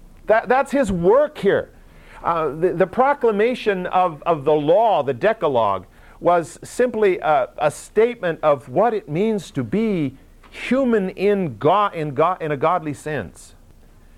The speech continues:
God is not, as we have so often heard, this great cosmic killjoy who looks down and says, "Hmm, they, they'd have fun doing that? Then I'm gonna say, 'No, don't do it.'" No. That, that isn't the way God looks at it at all. God knows you, God knows me, ought to, he made us.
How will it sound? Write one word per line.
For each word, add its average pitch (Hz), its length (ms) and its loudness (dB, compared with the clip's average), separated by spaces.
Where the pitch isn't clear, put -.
God 214 420 0
is 180 400 -2
not, 190 380 0
as 160 260 -2
we 175 60 -2
have 170 100 -2
so 170 160 0
often 165 300 0
heard, 147 480 -2
this 151 140 -6
great 175 260 -2
cosmic 170 480 -4
killjoy 117 560 -2
who 127 100 -2
looks 160 240 -4
down 151 220 0
and 143 80 -10
says, 127 260 -2
"Hmm, 160 300 -8
they, 117 180 -2
they'd 120 260 -4
have 135 180 0
fun 175 200 -2
doing 196 220 -2
that? 208 180 -4
Then 123 140 0
I'm 127 100 -4
gonna 110 160 -4
say, 120 160 -4
'No, 113 240 -2
don't 104 220 -2
do 104 160 -4
it.'" - 120 -12
No. - 320 -6
That, 175 220 -2
that 180 80 2
isn't 165 140 -2
the 156 40 -6
way 147 120 2
God 127 260 2
looks 127 180 -8
at 120 120 0
it 123 60 -6
at 147 60 -2
all. 190 240 0
God 190 300 2
knows 175 340 0
you, 190 180 -4
God 139 300 0
knows 131 260 -2
me, 147 160 -6
ought 110 220 0
to, 101 100 -10
he 92 60 -6
made 104 240 -6
us. - 260 -12